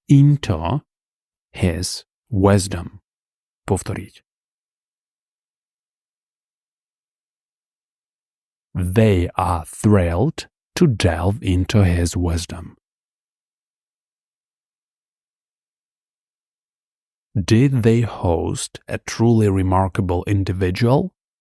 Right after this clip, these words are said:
Чи вони прийняли по-справжньому визначну особистість? Скажіть, що так, вони прийняли по-справжньому визначну особистість. Принаймні, Сара так сказала. They hosted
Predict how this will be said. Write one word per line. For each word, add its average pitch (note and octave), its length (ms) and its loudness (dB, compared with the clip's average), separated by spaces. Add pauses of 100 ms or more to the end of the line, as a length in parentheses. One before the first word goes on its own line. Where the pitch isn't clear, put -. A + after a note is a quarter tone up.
(460)
Чи - 180 -8
вони F2+ 280 2
прийняли F2 1080 0 (260)
по-справжньому F2+ 720 2
визначну F#2 560 2
особистість? G2 960 -2 (560)
Скажіть, G#2+ 360 -2
що - 200 -4
так, - 500 -2 (100)
вони F#2+ 220 2
прийняли G2+ 640 0 (280)
по-справжньому F#2+ 640 0
визначну F2+ 480 0
особистість. - 720 -6
Принаймні, F2+ 380 -2
Сара - 320 -6
так - 200 -10
сказала. - 500 -8 (3000)
They G2 420 0
hosted - 720 -2